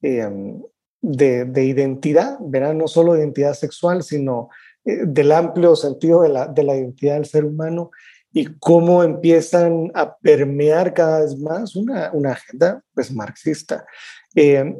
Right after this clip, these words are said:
sin darnos cuenta, sin que muchas personas lo entiendan o sepan por qué,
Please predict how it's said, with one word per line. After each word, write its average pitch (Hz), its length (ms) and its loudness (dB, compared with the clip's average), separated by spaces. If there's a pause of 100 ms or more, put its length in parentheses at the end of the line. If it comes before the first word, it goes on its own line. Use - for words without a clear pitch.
sin 196 340 2
darnos 190 380 2
cuenta, 262 480 2
sin 180 360 -2
que 165 120 2
muchas 170 360 -2
personas 165 400 -2
lo 135 100 -6
entiendan 226 760 -4
o 185 120 -2
sepan 156 480 0
por 131 180 -6
qué, 269 240 2